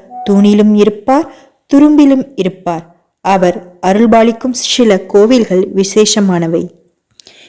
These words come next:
இந்த கோவில்களில் கிடந்த, அமர்ந்த, நின்ற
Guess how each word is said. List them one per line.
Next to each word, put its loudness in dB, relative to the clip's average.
இந்த 4
கோவில்களில் 0
கிடந்த, 0
அமர்ந்த, 0
நின்ற 2